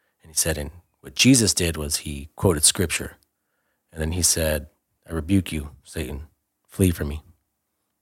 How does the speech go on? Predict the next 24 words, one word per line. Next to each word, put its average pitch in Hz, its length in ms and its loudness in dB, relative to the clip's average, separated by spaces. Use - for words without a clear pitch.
And 92 220 4
that 90 120 6
was, 87 280 4
so - 200 4
my 92 80 8
response 92 460 4
was 87 140 4
like, 90 240 -2
you 107 80 2
know, 92 200 8
it's, - 240 2
it's 98 140 0
easier 101 280 6
said 92 220 0
than 80 120 -6
done 71 220 -8
to 98 100 -2
just - 260 2
quote 101 240 2
scripture 98 300 4
at 85 100 2
something 82 420 0
and 92 200 6
then 82 440 4